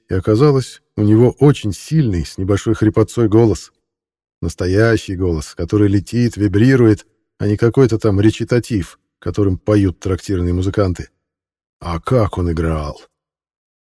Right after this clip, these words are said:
Это был настоящий профессионал. Лютня в его руках пела, страдала, смеялась, любила. Так что подавальщица Амасту не врала.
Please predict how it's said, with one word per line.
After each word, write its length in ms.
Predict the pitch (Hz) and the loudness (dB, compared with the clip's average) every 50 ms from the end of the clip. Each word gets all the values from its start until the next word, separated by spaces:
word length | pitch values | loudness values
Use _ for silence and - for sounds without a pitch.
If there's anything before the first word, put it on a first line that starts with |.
| _ _ | _ _
Это 180 | - 95 - 107 | -6 -6 -4 0
был 140 | 98 107 104 | 0 2 2
настоящий 560 | 107 104 - - 104 101 107 110 101 - - | 2 2 0 -2 -2 0 0 0 0 -2 -6
профессионал. 680 | - - 101 92 - - - 92 92 92 87 76 - _ _ _ _ _ _ _ _ _ _ _ _ _ _ | -6 -4 -6 -6 -6 -8 -8 -6 -4 -4 -4 -6 -8 _ _ _ _ _ _ _ _ _ _ _ _ _ _
Лютня 480 | - 85 90 107 131 139 123 - 120 113 | -6 -2 0 2 2 2 2 2 2 4
в 40 | 107 | 6
его 200 | 110 110 110 110 | 6 6 6 6
руках 320 | 110 - 117 113 - - | 4 4 2 0 0 -2
пела, 400 | _ _ - 131 139 127 113 104 | _ _ -2 0 2 2 0 -2
страдала, 560 | - - - 101 101 95 113 127 123 113 98 | -2 -4 -4 -4 -2 2 2 2 2 2 -2
смеялась, 720 | 85 - - 101 101 101 120 131 123 110 85 - - - _ | -4 -6 -6 -2 0 2 2 2 0 -2 -4 -8 -14 -18 _
любила. 600 | - 82 87 90 82 90 98 113 120 104 87 76 - _ _ _ _ _ _ _ _ _ _ _ _ _ _ _ | -8 -6 -6 -4 -2 0 2 2 2 2 0 -2 -8 _ _ _ _ _ _ _ _ _ _ _ _ _ _ _
Так 180 | - 123 120 | -4 -4 -4
что 160 | - - 139 | -2 -4 -4
подавальщица 800 | - - 135 120 123 120 113 120 127 120 - 127 113 - 120 117 | -2 -2 0 2 2 4 4 4 2 2 0 -4 -8 -6 -2 -2
Амасту 480 | 113 107 104 110 107 - - 120 104 - - _ _ | 0 2 2 0 0 -2 -4 -8 -8 -8 -12 _ _
не 200 | - 95 95 92 | -4 -2 0 0
врала. 400 | 92 90 98 95 90 82 78 71 | 2 2 2 2 2 0 -2 -4